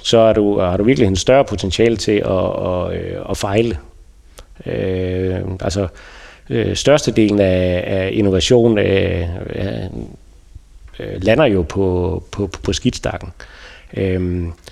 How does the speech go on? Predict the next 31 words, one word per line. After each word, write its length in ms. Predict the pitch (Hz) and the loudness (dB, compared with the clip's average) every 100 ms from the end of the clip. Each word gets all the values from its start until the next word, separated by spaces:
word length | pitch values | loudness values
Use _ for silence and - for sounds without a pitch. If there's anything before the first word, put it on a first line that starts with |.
| - - - - | -20 -20 -20 -10
så, 240 | - 120 | 0 4
øh, 300 | 110 101 101 | 4 6 4
det 140 | 98 120 | 4 4
er 60 | |
vigtigt 320 | 113 170 180 | 4 4 4
at 100 | 120 | 4
kunne 100 | 98 | 2
tænke 240 | 104 107 101 | 0 2 4
ud 120 | 175 | 4
af 100 | 147 | 4
boksen, 520 | 110 110 131 117 107 | 4 2 0 -4 -4
øh, 400 | 101 95 95 95 | -2 0 0 -2
men 140 | 98 95 | -2 -2
man 120 | 90 | 0
kan 120 | 110 | 2
også 140 | 127 | 2
gøre 180 | - 127 | 4 4
det 120 | 135 | 4
begavet. 540 | 107 101 117 131 127 - - - | -2 0 2 2 0 -6 -16 -2
Øh, 720 | 107 104 101 98 95 95 95 95 - | 2 4 6 6 6 4 4 0 0
og 140 | 107 | 0
for 200 | - 110 | 2 2
dem, 300 | 98 131 143 | 4 2 4
der 220 | 113 98 - - - - - - - - - - - - - _ - - - | 4 2 -2 -12 -20 -20 -20 -20 -20 -20 -20 -20 -20 -20 -20 _ -20 -20 -10
har 380 | - - 156 175 | -2 2 4 6
noget 260 | 127 107 | 6 6
nyt, 360 | 110 123 - - - - - - - | 6 4 2 -10 -14 -20 -20 -16 0
øh, 380 | 120 110 104 101 | 2 4 4 4
som 240 | - 107 | 2 2
skal 800 | - 104 101 98 95 95 98 107 - | 2 2 4 4 4 2 0 -4 2
ind 260 | 156 156 | 4 6